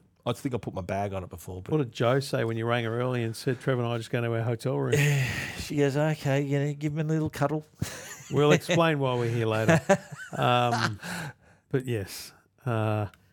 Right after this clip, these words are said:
Speaker 2: I feel like I've got so much to say, and I feel like it should be held for the private, but we've also got
Speaker 1: There's
Speaker 2: so
Speaker 1: a fair
Speaker 2: much
Speaker 1: bit.
Speaker 2: to talk about
Speaker 1: There's
Speaker 2: in
Speaker 1: a
Speaker 2: the
Speaker 1: fair
Speaker 2: private.
Speaker 1: bit, yes.
Speaker 2: Um, I, I need to, obviously, we're all travelling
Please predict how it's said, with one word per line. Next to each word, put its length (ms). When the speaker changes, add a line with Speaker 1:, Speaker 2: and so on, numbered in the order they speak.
Speaker 2:
I 40
feel 240
like 140
I've 120
got 160
so 340
much 300
to 80
say, 320
and 100
I 60
feel 200
like 140
it 100
should 180
be 100
held 240
for 80
the 80
private, 520
but 140
we've 180
also 220
got 80
Speaker 1:
There's 140
Speaker 2:
so 80
Speaker 1:
a 20
fair 140
Speaker 2:
much 60
Speaker 1:
bit. 120
Speaker 2:
to 40
talk 180
about 140
Speaker 1:
There's 140
Speaker 2:
in 40
Speaker 1:
a 20
Speaker 2:
the 60
Speaker 1:
fair 140
Speaker 2:
private. 180
Speaker 1:
bit, 120
yes. 460
Speaker 2:
Um, 400
I, 140
I 60
need 280
to, 440
obviously, 440
we're 260
all 80
travelling 520